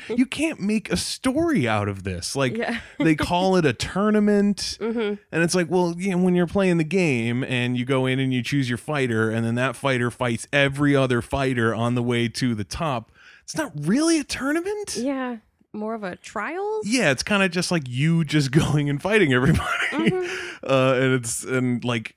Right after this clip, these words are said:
Speaker 2: you know, the, the games have, like, little stories to them. Like, I know in the,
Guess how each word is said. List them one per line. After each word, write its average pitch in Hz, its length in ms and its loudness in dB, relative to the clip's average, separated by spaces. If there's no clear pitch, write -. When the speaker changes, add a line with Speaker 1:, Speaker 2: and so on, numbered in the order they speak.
Speaker 2:
you 147 160 0
know, 131 120 -2
the, 139 220 -4
the 139 180 -2
games 165 420 0
have, 131 500 -2
like, 104 340 -2
little 123 260 0
stories 113 840 -2
to 123 200 0
them. 117 140 -2
Like, 117 140 -2
I 127 80 2
know 131 180 0
in 123 60 -2
the, 120 80 -2